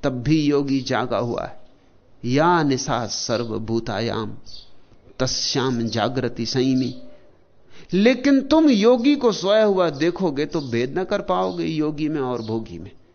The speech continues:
कि कर पाओगे भेद? दोनों एक से मालूम पड़ेंगे, दोनों सोए हैं।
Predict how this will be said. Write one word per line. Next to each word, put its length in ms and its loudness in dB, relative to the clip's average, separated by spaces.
कि 80 -2
कर 200 0
पाओगे 480 2
भेद? 320 -4
दोनों 440 6
एक 220 4
से 200 0
मालूम 360 2
पड़ेंगे, 440 -2
दोनों 340 -2
सोए 340 0
हैं। 460 -10